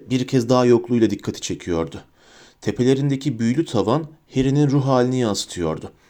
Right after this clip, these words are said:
İç karartıcı bir yağmur bulutu grisi. Salonu geçip Gryffindor masasına giderlerken Harry, "Dumbledore Grupla Plank denen o kadının ne kadar kalacağını hiç söz etmedi."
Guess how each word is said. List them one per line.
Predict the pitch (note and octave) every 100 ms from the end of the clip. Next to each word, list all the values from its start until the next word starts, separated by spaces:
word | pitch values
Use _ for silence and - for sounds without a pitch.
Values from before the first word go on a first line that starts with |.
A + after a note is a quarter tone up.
| - _ -
İç | D3+ -
karartıcı | - A#2+ A2 - D3+
bir | D3
yağmur | A#2+ G#2+ G#2+ B2 B2+
bulutu | A2 G#2+ A#2
grisi. | G2 F2 E2 - - _ - _ _ _ - - - - - -
Salonu | - D3+ G3+
geçip | G3+ F3+ A3+ A3
Gryffindor | E3 E3+ F#3 F#3 F#3
masasına | F3 F3+ F#3 F3
giderlerken | D3+ F#3+ F3+ D#3 A#2+ - G3 F3+ - - F3
Harry, | D#3+ F3+ - - - - - _ _ -
"Dumbledore | G#2+ C#3 F#3 G3+ F#3+
Grupla | B2+ D#3+ F3 E3
Plank | E3+ F#3+ F#3+
denen | F3
o | F3 E3
kadının | D#3+ E3 D#3+ - -
ne | A2+
kadar | D#3+ D#3 D#3+
kalacağını | D3+ D3+ D#3+ E3
hiç | E3
söz | - D3
etmedi." | D3+ D3 G#2+